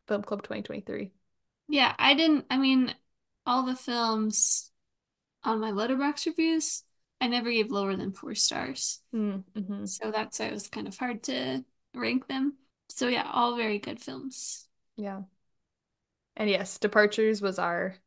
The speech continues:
Speaker 1: um, Capital Regime film. Yeah, it was great. And hopefully we'll bring that back again this summer. So stay tuned. Yeah, and our stickers were fantastic. Hopefully The Last of Us stickers will be getting sent out eventually.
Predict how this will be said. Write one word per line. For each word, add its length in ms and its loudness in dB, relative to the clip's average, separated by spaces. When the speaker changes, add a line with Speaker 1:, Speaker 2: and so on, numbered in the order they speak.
Speaker 1:
um, 420 -4
Capital 300 -4
Regime 340 -2
film. 480 0
Yeah, 120 -2
it 40 -4
was 120 -6
great. 300 2
And 100 2
hopefully 320 0
we'll 120 0
bring 260 0
that 200 -2
back 340 -2
again 240 -2
this 160 0
summer. 480 -6
So 400 -8
stay 320 -2
tuned. 680 -2
Yeah, 180 2
and 100 6
our 100 8
stickers 420 6
were 140 6
fantastic. 920 2
Hopefully 720 2
The 100 2
Last 300 4
of 80 -4
Us 80 -2
stickers 380 -4
will 240 0
be 520 -6
getting 240 -2
sent 240 -4
out 280 -2
eventually. 640 -2